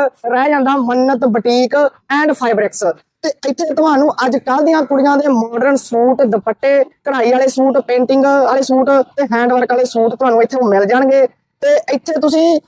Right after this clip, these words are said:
ਜਿਹੜੇ ਵੀ ਸੂਟ ਤੁਸੀਂ ਆਪਦੇ ਮੂੰਹ ਚੋਂ ਕੱਢੋਗੇ ਨਾ, ਤੁਹਾਨੂੰ ਇੱਥੇ ਉਪਲਬਧ ਹੋ ਜਾਣਾ। ਤੇ ਆ ਜਾਓ, ਤੁਹਾਨੂੰ ਆਪਾਂ ਉੱਥੋਂ ਦੇ ਓਨਰ ਦੇ ਨਾਲ ਆਪਾਂ ਕਰਾਉਂਦੇ ਹਾਂ ਗੱਲਬਾਤ, ਤੇ ਨਾਲੇ ਤੁਹਾਨੂੰ ਵਿਖਾਉਂਦੇ ਹਾਂ ਹਰੇਕ ਪ੍ਰਕਾਰ ਦੇ ਸੂਟ। ਆ ਜਾਓ, ਆਪਾਂ ਆ ਗਏ ਹਾਂ ਮੰਨਤ ਬੁਟੀਕ and ਫੈਬਰਿਕਸ ਤੇ,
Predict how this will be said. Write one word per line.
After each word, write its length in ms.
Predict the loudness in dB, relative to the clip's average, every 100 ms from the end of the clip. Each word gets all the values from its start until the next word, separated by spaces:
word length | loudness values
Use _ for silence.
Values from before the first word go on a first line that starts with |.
| -8
ਜਿਹੜੇ 320 | -4 0 2 2
ਵੀ 120 | 2
ਸੂਟ 260 | 0 0
ਤੁਸੀਂ 160 | 2 2
ਆਪਦੇ 180 | 2 2
ਮੂੰਹ 260 | 2 2
ਚੋਂ 100 | 0
ਕੱਢੋਗੇ 340 | 0 0 2 2
ਨਾ, 200 | 2 -2
ਤੁਹਾਨੂੰ 480 | -4 -4 -2 0 0
ਇੱਥੇ 160 | 0
ਉਪਲਬਧ 340 | -2 -2 -2 0
ਹੋ 60 |
ਜਾਣਾ। 280 | 0 0 -4 _ _ _
ਤੇ 80 | -8
ਆ 260 | -4 -2 -2
ਜਾਓ, 120 | 0
ਤੁਹਾਨੂੰ 280 | 0 2 0
ਆਪਾਂ 220 | 0 0
ਉੱਥੋਂ 240 | 0 0
ਦੇ 80 | 0 -2 0
ਓਨਰ 200 | 2 2
ਦੇ 100 | 2
ਨਾਲ 160 | 2 2
ਆਪਾਂ 180 | 2 0
ਕਰਾਉਂਦੇ 280 | 2 2 2
ਹਾਂ 60 |
ਗੱਲਬਾਤ, 380 | 2 0 0 0
ਤੇ 120 | 0
ਨਾਲੇ 200 | 2 0
ਤੁਹਾਨੂੰ 240 | 0 2 2
ਵਿਖਾਉਂਦੇ 300 | 0 0 0
ਹਾਂ 120 | 0
ਹਰੇਕ 280 | 0 0 0
ਪ੍ਰਕਾਰ 280 | -2 -2 0
ਦੇ 120 | 0
ਸੂਟ। 300 | 0 0 0 -2 _ -8
ਆ 80 | -4
ਜਾਓ, 100 | -4 -6 _ _ _ _ _ -8
ਆਪਾਂ 280 | -6 -4 -2
ਆ 200 | 0 0
ਗਏ 200 | 2 2
ਹਾਂ 320 | 2 2 0 0
ਮੰਨਤ 340 | 0 2 0 0
ਬੁਟੀਕ 380 | -2 0 0 0 0
and 100 | -2
ਫੈਬਰਿਕਸ 480 | -2 -4 -2 -4 -4
ਤੇ, 180 | -4